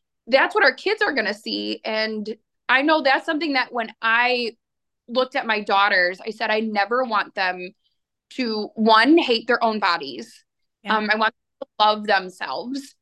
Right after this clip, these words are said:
Speaker 1: in whatever stage." I remember I was going through my first pregnancy and I had the worst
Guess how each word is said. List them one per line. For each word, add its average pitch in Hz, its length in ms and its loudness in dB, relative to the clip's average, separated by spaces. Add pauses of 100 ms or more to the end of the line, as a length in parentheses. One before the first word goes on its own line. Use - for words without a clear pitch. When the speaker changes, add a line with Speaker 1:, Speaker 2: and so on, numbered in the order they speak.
Speaker 1:
in 214 460 -4 (180)
whatever 269 560 2
stage." 220 640 -6
I 233 80 -4
remember 226 500 0
I 208 140 -2
was 233 200 -4
going 254 340 -8
through 214 300 -6 (720)
my 220 200 -4
first 262 320 0
pregnancy 220 680 -4
and 214 120 -2
I 202 100 0
had 214 320 -2
the 214 120 0
worst 208 640 -6